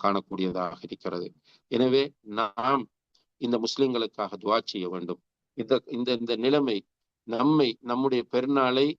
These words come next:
ஒரு கட்டுப்பாட்டோடும் ஒழுங்கோடும் கழிப்பதற்கான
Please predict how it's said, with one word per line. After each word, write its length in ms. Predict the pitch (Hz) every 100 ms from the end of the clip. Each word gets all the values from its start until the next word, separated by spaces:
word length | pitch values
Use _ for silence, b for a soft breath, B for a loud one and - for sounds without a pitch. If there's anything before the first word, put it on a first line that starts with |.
| _ -
ஒரு 220 | 123 117
கட்டுப்பாட்டோடும் 920 | 117 - 139 - 110 - 98 90 90 _ _ _ _ _
ஒழுங்கோடும் 640 | 120 143 151 143 131 110 -
கழிப்பதற்கான 920 | 110 117 - 123 110 - 113 113 127